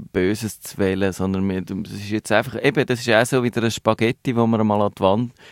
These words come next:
rührt, aber das ist jetzt offenbar schon kleben geblieben. Also ich höre jetzt von einigen Leuten, wo auch,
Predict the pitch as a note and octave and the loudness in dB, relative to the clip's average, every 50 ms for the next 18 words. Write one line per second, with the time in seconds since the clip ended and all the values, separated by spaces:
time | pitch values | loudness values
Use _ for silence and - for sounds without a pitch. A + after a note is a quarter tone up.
0 | - - A2 A2+ A2+ A2 A2+ A2+ A#2+ A#2 - - - - - - - - - - | -10 -4 -2 0 2 2 4 4 2 0 0 -4 -18 -18 -16 -8 -4 -4 -2 -4
1 | G#2+ - - A2 G#2+ - C3+ A#2+ - - A2 G#2+ - - - A2+ G#2+ - - - | -2 0 0 2 2 2 0 0 0 -2 -4 -4 -2 0 0 0 0 0 -6 -4
2 | - G#2+ G2 F#2 F2+ F#2 - - - - - - - C3 C3+ - - - - G2+ | 0 2 2 4 2 0 -2 -8 -14 -12 -8 -4 -4 -4 -4 -6 -8 -4 0 0
3 | G2 A2+ - F#3+ E3 - - F3 F#3 - A#2+ G#2+ G2 G2 G2 A2+ G#2+ - - - | 0 0 0 -4 -6 -4 -2 -2 0 0 0 0 0 0 -2 -2 -4 -4 -2 -2
4 | G#2 G2+ G2 F#2+ - - F2+ D2 D#2+ F2 F#2 G#2 A#2+ - A#2 A2+ A2+ A2+ A2+ - | -2 -2 -2 -4 -6 -6 -2 -2 0 0 0 -2 -2 -2 -2 0 0 -2 -2 -4
5 | - - G#2+ F#2 F2+ - - E2 E2 D#2+ E2+ F2+ F2+ | -8 -8 -6 -6 -4 -4 -2 0 0 2 2 0 -2